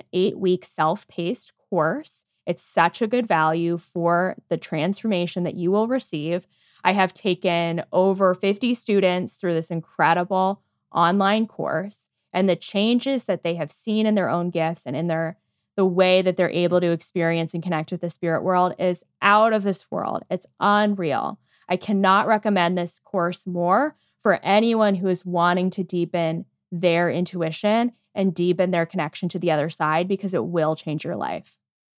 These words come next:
So I will leave the link to that below in the show notes. And if you're not sure if the course is right for you or if my style of teaching is right for you, I'm also gonna leave a link below to my free three-day intuition activation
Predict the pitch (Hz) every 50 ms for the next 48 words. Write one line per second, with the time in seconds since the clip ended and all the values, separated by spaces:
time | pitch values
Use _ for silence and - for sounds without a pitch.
0 | _ _ _ _ _ - - 214 - 175 190 190 196 208 214 220 214 233 233 226
1 | 196 190 196 - 202 185 175 - - 180 180 180 180 185 196 202 208 220 202 -
2 | 196 180 180 185 190 196 214 247 277 - - - - _ _ _ _ _ - -
3 | 208 202 202 - 185 180 196 196 226 262 285 - - - 294 254 254 247 - 240
4 | 240 - 226 220 214 - 202 - 196 175 135 - - 202 233 262 311 330 320 320
5 | 311 285 254 226 214 - 202 185 185 - - 170 160 156 165 - - 285 269 -
6 | - 269 254 233 208 - 214 202 185 208 - 220 196 202 185 180 175 175 180 _
7 | _ _ _ _ - 202 190 - - 196 214 233 - 285 269 262 254 240 233 214
8 | 208 202 190 196 190 185 180 185 - 202 180 175 165 170 170 170 - - 196 180
9 | 165 165 165 - - - - 202 196 233 254 269 269 - - - 226 226 220 226
10 | 202 202 175 175 175 175 - 175 175 170 - 190 180 175 - - 175 - - 170
11 | 170 175 - 190 175 170 160 165 156 - - 180 170 170 170 170